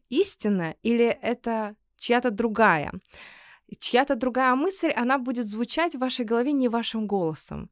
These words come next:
Вот прислушайтесь к этому. Это будет голос мамы, бабушки, папы, учителя, еще кого-то. Но это будет не ваше. И даже вот это простое действие, как выписать и написать «не мое»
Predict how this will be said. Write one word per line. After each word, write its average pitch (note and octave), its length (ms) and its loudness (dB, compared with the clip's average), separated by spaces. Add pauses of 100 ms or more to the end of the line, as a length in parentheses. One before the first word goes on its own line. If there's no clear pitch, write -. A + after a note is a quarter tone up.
Вот G3+ 160 0
прислушайтесь B3 720 -2
к - 80 -12
этому. D#3+ 280 -6
Это F#3 160 -2
будет G3 220 0
голос G#3 340 -2
мамы, G3 500 0
бабушки, F#3 640 -2
папы, F#3+ 500 0
учителя, G#3+ 680 -4
еще G3 420 -4
кого-то. G3+ 500 -2 (500)
Но G3+ 120 2
это C4 180 0
будет A#3 380 -2
не A3+ 140 2
ваше. G3 560 -2 (420)
И A3 320 2
даже G#3+ 460 2
вот F#3+ 240 -4
это A#3 180 0 (100)
простое G#3 600 0
действие, F#3 480 -4
как F3 240 -8
выписать G3 680 -2
и G3+ 60 0
написать G3 600 -2
«не G#3+ 280 2
мое» G#3+ 540 4